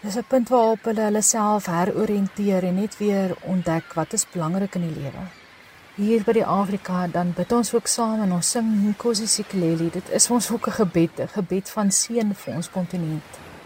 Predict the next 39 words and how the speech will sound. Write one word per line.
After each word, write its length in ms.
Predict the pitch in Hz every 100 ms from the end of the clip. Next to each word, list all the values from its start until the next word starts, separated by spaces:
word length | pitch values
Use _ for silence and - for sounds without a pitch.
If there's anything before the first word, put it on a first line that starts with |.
| - - - - - -
En 160 | 190 185
daarna 580 | 180 190 208 190 156 143 147 - - - -
lê 140 | 202 202
die 120 | 202
maklikste 720 | 175 165 - 208 - - 180 185
een 180 | 202 190
kilometer 500 | 185 180 175 160 175
van 180 | 190
die 100 | 180
hele 220 | 160 185 208
pelgrimstog 720 | 151 151 - 180 - 139 -
voor. 280 | - 135 131 - - - 247
Een 220 | 262 247
kilometer 640 | 226 214 190 180 - 180
se 180 | - 180
maklike 560 | 165 170 170 208 190 180
boardwalk 600 | 160 165 160 165 156 -
tot 160 | 175 -
by 80 | 165
die 280 | 160 165 160 - - -
ligtoring, 680 | 185 170 - 170 156 143 143 - - - - - 165
dieselfde 560 | 170 156 190 180 175 160
een 140 | 170
wat 140 | 170 165
op 140 | 160
hulle 140 | 175 160
hoedens 360 | 156 156 156 -
is. 200 | 143 - - - -
Dis 160 | 185 -
'n 80 | 196
kans 320 | - 208 202
om 120 | 202
weer 160 | 180 185
met 260 | 175 180 170
nuwe 280 | 180 185 196
moed 340 | 170 160 -
en 260 | 165 170 170
nuwe 140 | 185
hoop 320 | 175 147 -